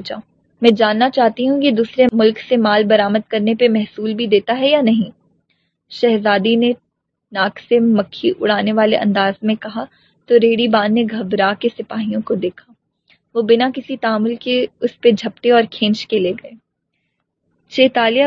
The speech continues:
ویسے شہزادی کے روپ میں اتنی بری نہیں لگ رہی ہے۔" ایڈم نے قدرے جوش سے فاتح کے قریب سرگوشی کی۔ رش کے باعث سب اکٹھے کھڑے ہو گئے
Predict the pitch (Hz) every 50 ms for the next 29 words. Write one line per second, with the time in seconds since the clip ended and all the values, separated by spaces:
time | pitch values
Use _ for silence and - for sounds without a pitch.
0 | 285 285 285 277 - 311 277 - 262 254 226 208 202 202 196 226 240 - 285 269
1 | 254 247 240 _ - 262 254 247 - 285 277 226 208 214 208 220 233 247 269 262
2 | 285 294 277 233 208 196 185 196 190 185 190 - - - - _ _ _ _ _
3 | _ _ _ _ _ _ - - 214 214 226 233 240 247 247 262 - - 202 226
4 | 233 262 254 214 214 208 214 240 - - - 254 254 - 214 214 208 - 247 226
5 | - 240 - - 208 190 202 214 214 _ - - 202 196 185 - 196 196 - -
6 | - 196 190 _ - 196 190 _ _ _ _ _ _ _ _ _ _ _ _ _
7 | - - 208 220 247 - - - - 285 277 226 247 220 240 277 269 - - 240
8 | 220 - - 208 - 208 190 _ - 208 214 - - 196 - 208 208 208 175 -
9 | - -